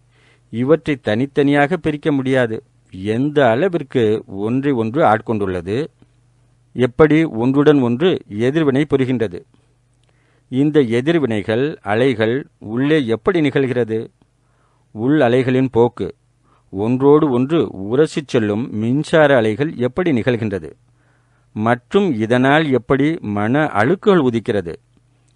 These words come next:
மாசுக்களின் மேல் மாசுக்களாக உதித்து நம்மை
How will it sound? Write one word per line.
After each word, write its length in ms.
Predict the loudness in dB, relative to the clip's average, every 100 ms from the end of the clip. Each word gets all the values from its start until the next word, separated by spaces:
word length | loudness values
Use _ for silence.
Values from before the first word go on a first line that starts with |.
| _ _ _ _ -8 -4
மாசுக்களின் 680 | -2 -2 -2 -4 0 0 2
மேல் 240 | 0 -2
மாசுக்களாக 800 | -2 -2 -2 -2 -4 0 2 2
உதித்து 460 | -2 -4 -4 -2 -2
நம்மை 480 | -2 0 -2 -2